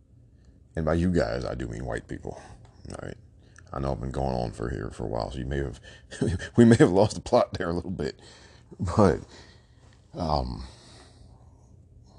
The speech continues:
well, and I should, you know, of course, put in the disclaimer,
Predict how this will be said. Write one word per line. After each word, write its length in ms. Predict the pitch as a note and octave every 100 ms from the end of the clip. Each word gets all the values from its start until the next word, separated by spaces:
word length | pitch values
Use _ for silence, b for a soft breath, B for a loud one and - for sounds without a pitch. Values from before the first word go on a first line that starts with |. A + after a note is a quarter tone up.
| b - - - - - -
well, 160 | A#2+
and 80 | G#2
I 80 | F#2+
should, 320 | F2+ E2 D2 -
you 100 | E2
know, 200 | A1 G1+
of 60 | -
course, 200 | - B1+
put 140 | D2+
in 80 | C2+
the 80 | B1+
disclaimer, 640 | B1+ - - C#2 A1+ -